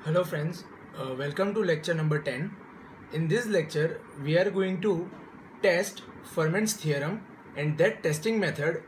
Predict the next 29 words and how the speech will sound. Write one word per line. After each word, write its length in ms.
is 220
called 440
as 240
primality 600
testing. 340
Uh, 460
okay, 380
so 400
in 200
primality 600
testing, 520
uh, 240
we 160
all 200
know 180
that 260
Fermat's 560
theorem 580
is 300
A 160
raised 220
to 100
P 220
minus 320
one 240
congruent 400
to 80
one 180
mod 320